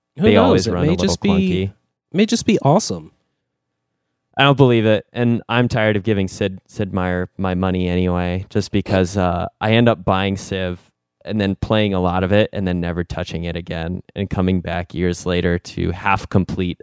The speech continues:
Speaker 2: a bunch of games, which, uh, I know, I know you're familiar with that, and,
Speaker 1: That's
Speaker 2: and I'm
Speaker 1: my
Speaker 2: trying
Speaker 1: life.
Speaker 2: to cut back on buying games that I won't play to completion.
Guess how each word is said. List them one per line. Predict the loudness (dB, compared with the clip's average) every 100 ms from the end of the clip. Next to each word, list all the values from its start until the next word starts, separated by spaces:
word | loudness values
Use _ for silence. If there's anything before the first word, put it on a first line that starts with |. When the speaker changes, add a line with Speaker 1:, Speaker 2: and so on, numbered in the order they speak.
| -6
Speaker 2:
a |
bunch | 0 0 0
of | -4
games, | -4 -2 -4 -6 -12 _ _ _ _ _ -4
which, | -2 -2 0
uh, | 0 0 -2 -6 -10 _ _ _ _ _ _ _ _ _ _
I | 2
know, | 6 6 4
I | 2 2
know | 2
you're | 4 2
familiar | -2 -4 -4 -4
with | -6 -6
that, | -8 -6 -8 -10 _ _ -6
and, | -2 -2 -2
Speaker 1:
That's | 0
Speaker 2:
and | 2
I'm | 2
Speaker 1:
my | 2
Speaker 2:
trying | 2 2 2
Speaker 1:
life. | -2
Speaker 2:
to | -2
cut | -2 -2
back | -4 -4 -4 -10 -8
on | -2 -2
buying | 0 -2 -2 -2
games | 0 0 -2 -4
that | -4
I | -4 -4 -8 _ _ -4
won't | 0 0 -2
play | -4 -2
to | -2
completion. | -4 -4 -6 -6 -4 -2 -4